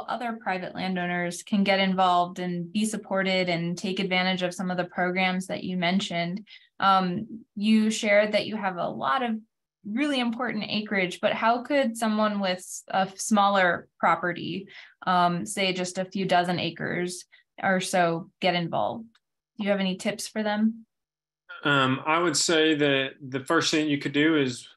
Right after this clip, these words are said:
Speaker 2: march down to your local U S D A N R C S office and develop a relationship with those individuals and the people that are also on those conservation district boards. Uh, they're the ones that are gonna be overseeing the projects, taking a look at 'em,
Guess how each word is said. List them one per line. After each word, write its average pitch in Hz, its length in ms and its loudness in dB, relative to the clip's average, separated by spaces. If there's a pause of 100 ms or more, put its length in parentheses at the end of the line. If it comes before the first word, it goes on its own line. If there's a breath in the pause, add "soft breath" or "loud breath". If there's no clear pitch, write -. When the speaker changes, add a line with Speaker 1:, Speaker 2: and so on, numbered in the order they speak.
Speaker 2:
march 147 320 2
down 156 180 2
to 143 100 -6
your 143 140 2
local 147 320 0
U 147 220 -2
S 143 140 -6
D 151 120 -2
A 143 200 0
N 147 80 -2
R 139 100 -2
C 143 180 -4
S 147 180 -2
office 131 600 -6 (480)
and 131 480 0
develop 143 360 0
a 139 60 -6
relationship 139 800 0
with 131 140 -6
those 131 180 -2
individuals 131 920 -2
and 123 320 -2
the 127 40 -2
people 143 300 2
that 135 120 2
are 135 100 2
also 139 320 0
on 135 100 0
those 127 180 -4
conservation 139 720 -2
district 131 400 -4
boards. 113 480 -4 (380 loud breath)
Uh, 131 140 0
they're 147 180 4
the 151 80 4
ones 147 280 4
that 143 120 0
are - 20 4
gonna 143 140 2
be 135 140 2
overseeing 156 600 0
the 151 60 -2
projects, 156 720 -2
taking 139 260 -6
a 123 80 -2
look 147 320 -2
at 147 180 0
'em, 147 240 -2